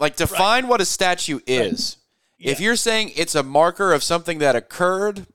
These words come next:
Speaker 1: all right, I-, I'll still listen. But if you're saying it is a memorial, a celebration,
Speaker 2: Right.
Speaker 1: if it's,
Speaker 2: Right.
Speaker 1: if it's a
Speaker 2: Right.
Speaker 1: celebration, then
Speaker 2: Right. This gets very,
Speaker 1: Right.
Speaker 2: listen,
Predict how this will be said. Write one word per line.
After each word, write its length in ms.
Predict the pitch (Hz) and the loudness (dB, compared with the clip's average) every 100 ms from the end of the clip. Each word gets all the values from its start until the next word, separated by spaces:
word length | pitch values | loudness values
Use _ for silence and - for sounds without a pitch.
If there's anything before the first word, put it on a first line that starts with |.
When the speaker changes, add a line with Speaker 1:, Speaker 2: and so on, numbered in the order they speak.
| _ _ - | _ _ -8
Speaker 1:
all 200 | 123 170 | -2 2
right, 340 | 175 175 180 - _ - | 2 2 -2 -8 _ -8
I-, 60 | |
I'll 220 | 113 120 147 | -2 0 0
still 280 | - 185 | -2 -2
listen. 400 | 180 190 - 123 | 0 -2 -2 -6
But 140 | 120 143 | -2 -2
if 100 | 139 | 0
you're 120 | 180 | -2
saying 440 | - 180 175 170 156 _ _ _ _ _ | 0 0 0 -2 -10 _ _ _ _ _
it 180 | 147 147 | 0 2
is 440 | 151 147 139 - - | 4 4 2 -2 -2
a 80 | 135 | 0
memorial, 840 | 135 131 160 175 139 120 104 95 | 0 0 2 4 4 2 -2 -2
a 80 | 117 | -4
celebration, 960 | - 160 151 196 165 165 156 - 98 | 0 2 2 2 2 2 0 -4 -6
Speaker 2:
Right. 80 | 87 | -8
Speaker 1:
if 120 | 117 135 | -4 -2
it's, 80 | |
Speaker 2:
Right. 120 | 196 135 | -2 -4
Speaker 1:
if 100 | 139 | -4
it's 100 | 135 | -4
a 60 | |
Speaker 2:
Right. 80 | 135 | -2
Speaker 1:
celebration, 760 | 185 180 165 135 160 185 226 220 | 0 2 2 2 2 0 -4 -4
then 200 | 147 117 - 285 | -6 -6 -12 -4
Speaker 2:
Right. 320 | 349 330 233 | -2 -2 -4
This 220 | 311 - | -10 -10
gets 320 | 254 359 - | -8 -8 -8
very, 380 | 214 262 330 302 | -10 -6 -4 -4
Speaker 1:
Right. 260 | - 262 117 | -2 0 0
Speaker 2:
listen, 260 | - 190 | -4 -10